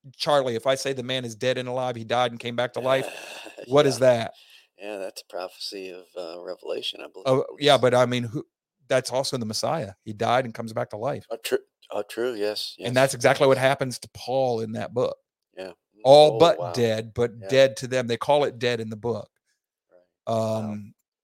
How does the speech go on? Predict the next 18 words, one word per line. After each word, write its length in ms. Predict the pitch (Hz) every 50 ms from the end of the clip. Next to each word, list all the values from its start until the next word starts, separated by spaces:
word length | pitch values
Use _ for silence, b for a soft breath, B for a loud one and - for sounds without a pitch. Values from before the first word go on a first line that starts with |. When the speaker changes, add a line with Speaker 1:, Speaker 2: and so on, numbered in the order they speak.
| _ _ _ _ _ _ _ _ _ _ _
Speaker 1:
so, 680 | - - - - 120 107 110 110 110 104 107 104 - _ _ _ _ _ _ _ 78 _ _ _ _ _ _ _ _ _ _ _ _ _ _ _ -
uh, 60 | 104 - _ _ _ _ _
I 120 | - 123 143
would, 280 | 147 151 175 160 135
James, 360 | 113 - 165 165 175 156 135 135
if 160 | 139 - -
you 80 | 147
could, 480 | 139 - - 170 - 151 117 220 - -
send 320 | - - - - 143 190
me 60 | 196 160
something 380 | - - 135 123 - 123 117 117
that 100 | 117 107
shows 380 | - - - 139 165 170 135
me, 80 | 123 113
'cause 140 | - 123 127
I 140 | 156 220
l-, 180 | 233 175 165 - -
I, 120 | 160 151